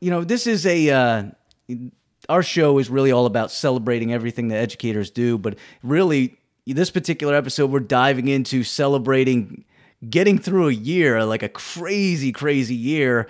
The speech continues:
And now we're into the reflection piece where, you know, looking back at the year, celebrating the mess out of the fact of the, the positive things that happened,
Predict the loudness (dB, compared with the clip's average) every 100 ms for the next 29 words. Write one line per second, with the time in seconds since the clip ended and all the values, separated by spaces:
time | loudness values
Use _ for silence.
0 | -10 -20 -6 -4 0 0 0 0 0 -2
1 | -4 -4 -4 -6 -4 -4 -6 -4 -2 -2
2 | -2 -2 -2 0 -2 -6 -8 -4 -4 -2
3 | -4 -2 0 0 -2 -4 -8 -4 -2 0
4 | 2 0 -4 -20 -20 _ _ _ -14 -10
5 | -6 0 4 4 4 2 2 2 2 2
6 | 2 0 2 -2 -2 -2 -2 -4 -4 -4
7 | -4 -10 -6 -2 0 0 0 -2 0 -2
8 | 0 -2 0 0 2 0 0